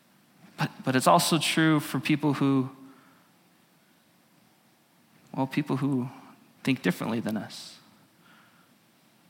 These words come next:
who believe differently than us, who are born somewhere else than us, another city, another state, another country. People who have more money than us, people who have less money than us,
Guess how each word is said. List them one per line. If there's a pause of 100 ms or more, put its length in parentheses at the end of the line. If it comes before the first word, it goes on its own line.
who
believe
differently
than
us, (1500)
who
are
born
somewhere
else
than
us, (380)
another
city,
another
state,
another
country. (1700)
People
who
have
more
money
than
us,
people
who
have
less
money
than
us,